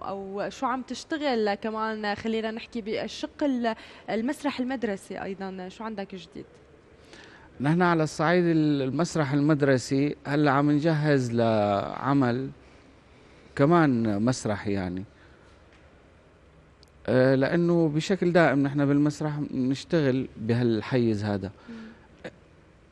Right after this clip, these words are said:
Speaker 2: يعني بشهر ثلاثة ممكن إنه تشوفوا شيء للمسرح
Speaker 1: إن شاء الله.
Speaker 2: المدرسي تحديدًا.
Speaker 1: مم.
Speaker 2: على المسرح الرسمي اللي بنسميه الرسمي هو المسرح يعني، آه،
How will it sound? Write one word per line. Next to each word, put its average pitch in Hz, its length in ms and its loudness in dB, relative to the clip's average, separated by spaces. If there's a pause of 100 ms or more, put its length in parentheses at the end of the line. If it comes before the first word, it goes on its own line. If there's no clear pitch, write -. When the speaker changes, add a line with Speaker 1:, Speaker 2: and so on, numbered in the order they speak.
(420)
Speaker 2:
يعني 127 300 2
بشهر 160 380 2
ثلاثة 160 420 4
ممكن 123 400 4
إنه 113 580 2 (120)
تشوفوا 107 760 0 (800)
شيء 139 300 2
للمسرح 120 500 2
Speaker 1:
إن 110 60 -4
شاء 120 60 4
الله. 117 140 6
Speaker 2:
المدرسي 101 340 0
تحديدًا. 98 480 -2 (320)
Speaker 1:
مم. 214 60 -14 (420)
Speaker 2:
على 127 160 6
المسرح 156 720 2
الرسمي 113 1800 2
اللي 101 180 4
بنسميه 117 480 2
الرسمي 98 380 -2
هو 98 180 2
المسرح 104 520 -2
يعني، 98 500 -4
آه، 104 220 -10